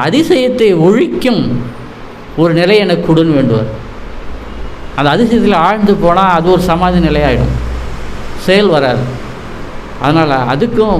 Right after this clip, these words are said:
வள்ளற்பெருமான் பாடுறார். வள்ளற்பெருமான் வந்து சகஜ நிலையை தான் சொல்வார். "செயல்படு, செயல்படு, எப்பொழுதுமே செயல்பட்டுக்கிட்டே இருக்கணும்." ஐந்தொழில் ஆற்றுவருக்கு எவ்வளோ செயல் இருக்குன்னு நினச்சி பாருங்க. நாம ஒண்ணும் இல்லாத சும்மா சாதா துரும்பு,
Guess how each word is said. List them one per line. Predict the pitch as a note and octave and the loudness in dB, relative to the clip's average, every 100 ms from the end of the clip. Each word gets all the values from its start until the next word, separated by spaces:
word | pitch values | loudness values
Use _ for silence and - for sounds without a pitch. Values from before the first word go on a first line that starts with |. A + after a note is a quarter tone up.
| C#3+ | 2
வள்ளற்பெருமான் | D#3 E3+ D#3+ D3 C#3 C3 | 2 2 2 2 2 0
பாடுறார். | C3 B2+ A#2+ A#2+ - A#2+ | -2 0 -2 -2 -6 0
வள்ளற்பெருமான் | D#3 G#3 G3+ E3+ E3+ D3+ | 0 2 0 0 0 2
வந்து | C#3+ E3 - - B2+ - - - - | 2 2 2 0 -4 -10 -14 -14 -4
சகஜ | D#3 F3+ F#3+ | -2 0 2
நிலையை | F#3 F3 E3 D3+ | 2 4 2 2
தான் | D#3+ | 0
சொல்வார். | E3 A#2+ A2 - - - - - | 2 0 0 -2 -10 -12 -10 -2
"செயல்படு, | D#3+ F#3 F3 C#3+ B2 A#2 | 2 2 2 2 2 0
செயல்படு, | C3 D#3+ D3+ C3 | 0 0 0 0
எப்பொழுதுமே | C#3 C3+ F3+ F3 F3+ F3+ | 0 2 2 2 2 2
செயல்பட்டுக்கிட்டே | E3 E3 D#3+ D#3 D#3 | 2 0 0 -2 -2
இருக்கணும்." | C3 A2 A2 - - - - - - - - - | -2 -4 -8 -12 -16 -16 -14 -14 -14 -14 -14 -6
ஐந்தொழில் | C3+ F3+ F3+ F#3 F#3+ F#3+ | -2 2 4 6 6 4
ஆற்றுவருக்கு | F3+ F3+ F3+ E3+ E3+ | 2 4 4 4 4
எவ்வளோ | E3 F3 | 4 4
செயல் | F3 F3+ F3+ | 2 2 2
இருக்குன்னு | E3+ E3 D#3 | 2 2 0
நினச்சி | D#3+ D3+ | 0 0
பாருங்க. | B2+ A2+ A2 - - - - - - | 0 -2 -4 -8 -12 -14 -14 -12 -6
நாம | G#2 C#3+ | -4 0
ஒண்ணும் | D3 D3 F#3 | 2 2 2
இல்லாத | F#3 F#3 F3+ | 4 4 4
சும்மா | F3+ D#3+ F3+ | 2 2 2
சாதா | F3+ D3+ D#3+ | 2 2 2
துரும்பு, | F3 E3+ E3 F3 D#3+ | 0 2 2 4 2